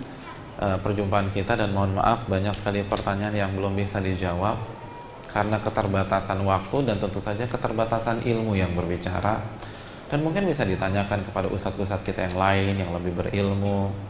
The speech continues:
yang lebih alim, yang lebih berwawasan daripada yang berbicara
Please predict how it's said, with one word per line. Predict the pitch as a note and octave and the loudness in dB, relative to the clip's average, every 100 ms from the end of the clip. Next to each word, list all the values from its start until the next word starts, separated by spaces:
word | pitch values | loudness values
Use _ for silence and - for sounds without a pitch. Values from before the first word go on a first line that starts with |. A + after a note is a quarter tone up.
| - - - - | -12 -16 -12 -4
yang | G2 | -2
lebih | F#2 F2+ | 0 2
alim, | F#2+ G2 G2+ G2 G2+ G#2 G#2 - - - - G2+ | 2 2 2 0 -2 -4 -6 -12 -14 -14 -6 0
yang | G2 G2 | 2 2
lebih | F#2 F#2+ F2+ | 2 2 2
berwawasan | F2 F#2 F2 F2 E2 - G#2+ F#2+ | 2 2 2 0 -2 0 0 2
daripada | F2 F2+ F#2+ F#2+ | 0 0 0 0
yang | |
berbicara | F2+ F2 E2+ F2+ F2+ | 0 -2 -2 0 0